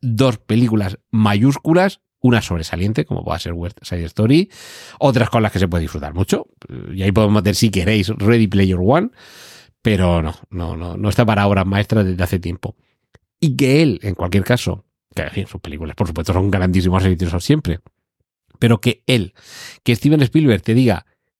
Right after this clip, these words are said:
"Chico, tú le has salvado el culo al cine", refiriéndose al exitazo que ha sido en salas de exhibición Top Gun Maverick, pues evidentemente,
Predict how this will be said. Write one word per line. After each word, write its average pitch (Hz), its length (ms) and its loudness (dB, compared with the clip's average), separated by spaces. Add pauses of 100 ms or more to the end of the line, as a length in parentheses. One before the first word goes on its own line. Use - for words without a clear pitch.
(160)
"Chico, 131 380 0
tú 143 200 4
le 139 140 4
has 123 100 0
salvado 120 360 4
el 104 120 2
culo 123 280 4
al 101 120 2
cine", 104 420 -2 (380)
refiriéndose 92 720 -4
al 92 140 -4
exitazo 92 640 -4 (600)
que 104 160 2
ha 87 60 0
sido 104 220 2
en 90 100 0
salas 98 300 0
de 95 80 0
exhibición 98 760 0
Top 92 200 -2
Gun 104 140 0
Maverick, 110 560 2 (720)
pues 110 240 0
evidentemente, 90 640 0